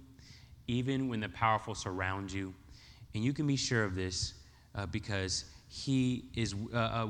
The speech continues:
with you because of the work of Jesus on your behalf. Family, this, th-, and, and this connects with the theme of our,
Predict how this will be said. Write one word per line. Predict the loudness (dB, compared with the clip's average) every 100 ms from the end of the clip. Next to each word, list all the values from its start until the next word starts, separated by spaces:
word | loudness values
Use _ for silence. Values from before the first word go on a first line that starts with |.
| 2
with | 0 2
you | -2
because | -2 -4 -2 -2
of | -2
the | -2
work | 0 -2
of | -2
Jesus | -2 -4 -4 -4
on | -4
your | -4
behalf. | -4 -2 -4 -6 -16 -20 -20 -20 -20 -20 -20 -10 -2
Family, | 0 2
this, | 0
th-, | 0 -4 -2
and, | -2 0
and | 0 2 2
this | 2
connects | 2 2 2 2 0
with | -2 -2
the | -4
theme | 2 6 6 4
of | 0 2
our, | 4 4